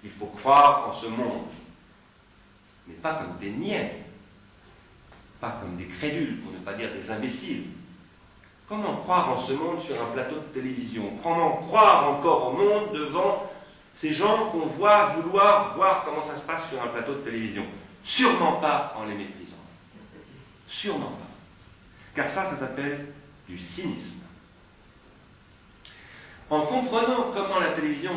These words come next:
capte cette pulsion scopique et cette misère pour en faire une télévision pulsionnelle, justement. Car qu'est-ce qui est génial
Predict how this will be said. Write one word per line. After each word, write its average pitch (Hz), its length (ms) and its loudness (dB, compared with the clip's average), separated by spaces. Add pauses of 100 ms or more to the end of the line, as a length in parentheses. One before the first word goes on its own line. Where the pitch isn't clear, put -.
(160)
capte 220 420 -2
cette - 280 -10
pulsion 160 420 -6 (100)
scopique 170 500 -6 (580)
et 110 60 -10
cette 117 260 -6
misère 175 540 -2
pour 120 200 -8
en 120 100 -10
faire 170 200 0
une 151 80 0
télévision 151 440 -6
pulsionnelle, 190 580 -2
justement. 101 340 -10
Car - 220 0
qu'est-ce 247 200 -6
qui - 80 -4
est - 40 -2
génial 110 560 -4